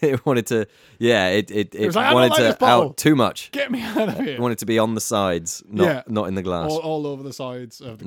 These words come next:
Speaker 1: Yeah.
Speaker 2: counter.
Speaker 1: So it, it's, yes.
Speaker 2: Oh,
Speaker 1: It's a little
Speaker 2: nice.
Speaker 1: bit weaker as well. Six point,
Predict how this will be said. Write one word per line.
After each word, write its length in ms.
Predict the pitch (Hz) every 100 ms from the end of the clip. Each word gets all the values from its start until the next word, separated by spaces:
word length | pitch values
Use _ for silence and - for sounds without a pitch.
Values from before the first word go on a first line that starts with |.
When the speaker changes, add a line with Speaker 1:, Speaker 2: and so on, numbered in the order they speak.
| 104
Speaker 1:
Yeah. 60 | 87
Speaker 2:
counter. 200 | 104 107 _ _ _ _ -
Speaker 1:
So 220 | 90 85
it, 300 | 85 135 120
it's, 400 | 123 123 - -
yes. 360 | 113 120 - - _ -
Speaker 2:
Oh, 60 | 117
Speaker 1:
It's 120 | 139
a 20 |
little 140 | 147 139
Speaker 2:
nice. 40 | 139
Speaker 1:
bit 60 |
weaker 260 | 131 135 139
as 80 | 123
well. 200 | 127 135
Six 360 | 135 - -
point, 720 | - - 123 123 123 - -